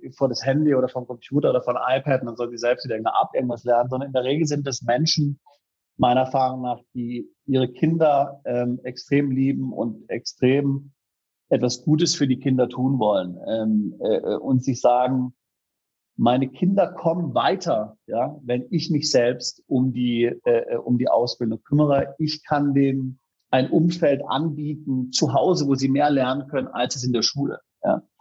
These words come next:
Und die, im Grunde genommen, Statistiken zeigen das auch, ja. Ich meine, wir haben natürlich bei Corona die Situation gehabt, dass die meisten Eltern,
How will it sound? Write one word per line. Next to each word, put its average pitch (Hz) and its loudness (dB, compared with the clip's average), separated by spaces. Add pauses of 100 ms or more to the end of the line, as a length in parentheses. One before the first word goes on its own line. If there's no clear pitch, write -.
(240)
Und 151 0
die, 160 2
im 147 -2
Grunde 185 2
genommen, 165 -2
Statistiken 156 0
zeigen 156 2
das 107 -4
auch, 73 -4
ja. 95 0
Ich 120 -6
meine, 135 0
wir 127 -4
haben 151 0
natürlich 160 -2
bei 139 2
Corona 139 -4
die 143 -6
Situation 135 -2
gehabt, 127 2
dass 127 -6
die 123 -14
meisten 117 2
Eltern, 123 -2